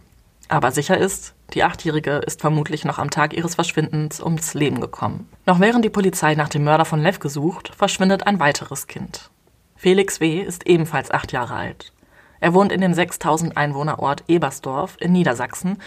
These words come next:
gemeinsam mit seiner Mutter Anja und der älteren Schwester Magdalena. Felix ist ein richtiger Sonnenschein. Er hat gerade das Seepferdchen gemacht und ist mächtig stolz darauf.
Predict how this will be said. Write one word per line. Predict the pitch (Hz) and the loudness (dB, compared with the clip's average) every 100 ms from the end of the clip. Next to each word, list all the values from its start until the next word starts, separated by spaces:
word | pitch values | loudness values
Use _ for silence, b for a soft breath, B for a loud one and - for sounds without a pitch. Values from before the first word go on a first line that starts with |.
| B B | B B
gemeinsam | - 202 202 208 214 | 0 4 4 4 0
mit | 208 | 0
seiner | 208 185 | 0 0
Mutter | 175 175 | 0 -2
Anja | 151 143 139 160 | -2 -2 -4 -6
und | 170 185 - | -6 -6 -4
der | 185 | -4
älteren | 151 156 156 | -4 -4 -8
Schwester | 147 151 - | -6 -6 -4
Magdalena. | 165 175 190 156 123 123 147 _ _ _ - B B B B B B | -6 -2 -2 -2 -6 -10 -12 _ _ _ -20 B B B B B B
Felix | - 151 139 - | 2 4 4 0
ist | - - | -4 -2
ein | 143 | 2
richtiger | 160 160 156 123 | 2 2 0 0
Sonnenschein. | 120 135 117 - - 123 151 - _ _ - | 2 0 -2 -4 -6 -8 -10 -18 _ _ 0
Er | 165 | 2
hat | 156 | 2
gerade | - 156 151 | 2 2 2
das | 147 | 4
Seepferdchen | 180 202 120 - 139 | 4 4 2 0 -4
gemacht | 139 123 - | 0 0 0
und | - 135 | -6 -6
ist | - | -4
mächtig | 143 135 - 117 | -2 -2 -2 -4
stolz | - 117 113 | 0 -2 -2
darauf. | 92 98 123 - - | -8 -6 -6 -8 -20